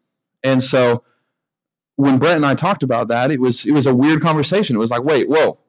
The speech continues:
why do we not do that song?" And then I took a step back. It's like, "Wait, why do we even sing? What purpose is there in singing?" And so that's what we're gonna talk about today. Why, why does singing matter? Why does singing in the church matter? Is it just,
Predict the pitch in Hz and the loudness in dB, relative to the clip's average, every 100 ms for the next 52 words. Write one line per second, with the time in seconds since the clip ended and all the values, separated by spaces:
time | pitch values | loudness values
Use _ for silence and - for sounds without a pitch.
0 | _ 117 147 180 175 160 139 175 117 - | _ -4 0 2 2 0 0 0 0 -2
1 | 95 67 _ _ _ _ _ _ _ _ | -10 -14 _ _ _ _ _ _ _ _
2 | _ _ _ _ _ _ _ _ - 123 | _ _ _ _ _ _ _ _ -4 0
3 | 123 175 185 180 - 117 120 131 127 113 | 2 2 2 0 -4 -8 -2 -2 -2 -4
4 | 123 165 120 - 117 131 127 190 110 127 | 0 -2 -2 -8 -8 -6 -2 0 0 0
5 | 190 262 208 175 139 117 - 135 220 - | 2 2 2 2 2 0 -2 0 0 -2
6 | _ _ _ _ _ _ _ _ _ _ | _ _ _ _ _ _ _ _ _ _
7 | _ 143 190 - 202 180 135 117 117 110 | _ -2 -2 0 0 0 -2 -2 0 -2
8 | 110 139 110 - _ _ _ _ _ _ | 0 -2 -2 -4 _ _ _ _ _ _
9 | _ _ - 131 147 147 185 175 160 156 | _ _ -4 -2 0 0 0 0 0 0
10 | 123 123 117 110 - - 117 - 120 _ | 0 -2 -2 -2 -4 -6 -6 -6 -8 _
11 | 117 135 151 131 131 143 175 160 131 - | -4 -2 0 0 0 2 2 2 0 -2
12 | 139 135 123 113 107 117 101 - _ _ | 0 2 4 4 2 -2 -6 -12 _ _
13 | _ - 147 165 - 156 151 135 120 - | _ -4 0 0 0 0 2 4 2 0
14 | 123 107 - 104 - 104 117 104 123 127 | -2 -4 -6 -10 -12 -16 -10 -8 -2 -2
15 | - | -4